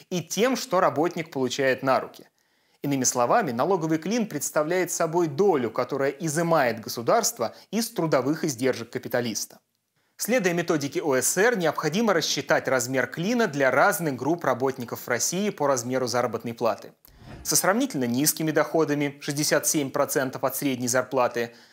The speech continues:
со средними доходами и с относительно высокой зарплатой, сто шестьдесят семь процентов от средней. Во всех трех случаях будем рассматривать гражданина, не состоящего в браке и не имеющего детей.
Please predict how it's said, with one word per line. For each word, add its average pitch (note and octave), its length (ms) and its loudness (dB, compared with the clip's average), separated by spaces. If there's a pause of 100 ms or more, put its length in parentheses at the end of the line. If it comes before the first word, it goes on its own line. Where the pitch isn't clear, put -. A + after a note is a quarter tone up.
(140)
со - 160 2
средними F#3 520 2
доходами D#3 640 0
и A#3+ 200 -4
с B3 120 0
относительно F3+ 640 -2
высокой D#3+ 520 0
зарплатой, A2+ 640 -2 (140)
сто - 240 -2
шестьдесят C#3+ 480 -2
семь A2+ 260 -2
процентов E3 560 -2
от - 140 -4
средней. A#2+ 500 -4 (540)
Во C#3 100 4
всех - 260 2
трех C3 200 0
случаях F3+ 460 0
будем F#3+ 260 -2
рассматривать C#3 580 0
гражданина, C#3 640 0
не D#3+ 180 0
состоящего C3 680 0
в A2+ 80 -6
браке G#3+ 400 2
и D#3+ 160 -4
не C#3+ 160 -4
имеющего A#2 460 -4
детей. G#2+ 440 -10